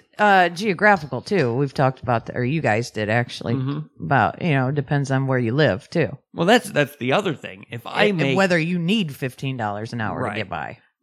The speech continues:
Speaker 2: That, that's
Speaker 1: In
Speaker 2: the
Speaker 1: the
Speaker 2: other
Speaker 1: city,
Speaker 2: thing.
Speaker 1: yes, of course you do.
Speaker 2: I-, if I make fifteen dollars an hour, or let's say I make sixteen dollars an hour right now, and I, I don't know what I do.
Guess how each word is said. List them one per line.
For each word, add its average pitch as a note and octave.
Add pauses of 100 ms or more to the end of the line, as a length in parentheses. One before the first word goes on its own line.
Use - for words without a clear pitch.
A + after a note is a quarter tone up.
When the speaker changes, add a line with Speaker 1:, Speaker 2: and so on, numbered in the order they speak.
(220)
Speaker 2:
That, -
that's G3
Speaker 1:
In F#3
Speaker 2:
the E3
Speaker 1:
the -
Speaker 2:
other G#3+
Speaker 1:
city, F#3+
Speaker 2:
thing. D3
Speaker 1:
yes, E3
of D3
course G3+
you A2+
do. G#2+ (240)
Speaker 2:
I-, -
if C#3+
I F#3
make E3+
fifteen D#3+
dollars A#2
an F#2+
hour, A2
or D3
let's D#3
say F3+
I D#3
make D3 (280)
sixteen D3
dollars A2
an G#2+
hour G2+
right F#2
now, - (600)
and A2+
I, A#2 (800)
I G#2+
don't F2+
know E2
what E2+
I E2+
do. F#2